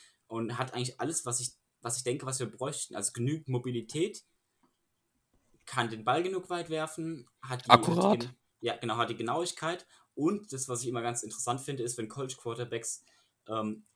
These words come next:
Speaker 1: einen Step up machen sozusagen und er hat sich im Vergleich zu letztes auf die Saison deutlich verbessert. Und gerade deswegen, ähm, für mich absolut, wenn der in Runde zwei zu uns fällt,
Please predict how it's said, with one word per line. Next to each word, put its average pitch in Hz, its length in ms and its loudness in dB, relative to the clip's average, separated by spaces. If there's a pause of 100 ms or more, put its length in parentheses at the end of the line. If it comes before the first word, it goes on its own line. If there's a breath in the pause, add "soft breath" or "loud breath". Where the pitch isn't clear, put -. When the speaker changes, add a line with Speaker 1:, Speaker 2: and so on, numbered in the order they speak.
(240)
Speaker 1:
einen 117 80 -4
Step 127 300 2
up - 160 -10
machen 95 260 -8
sozusagen 90 580 -6
und 98 120 -12
er 95 100 -4
hat 123 160 2
sich 135 140 -4
im 123 100 -8
Vergleich 110 320 -2
zu - 140 -4
letztes 117 260 -2
auf 95 120 -8
die 120 100 -2
Saison 110 260 -4
deutlich 110 300 -2
verbessert. 113 460 -4 (440 soft breath)
Und 107 160 -8
gerade 131 320 -2
deswegen, 123 760 -4
ähm, 101 240 -8 (140)
für - 180 -10
mich 131 260 -4
absolut, 120 340 -4
wenn 113 120 0
der 113 160 2
in 104 80 -6
Runde 120 220 -2
zwei 151 300 -4
zu 147 220 -6
uns 110 200 -6
fällt, 113 320 -6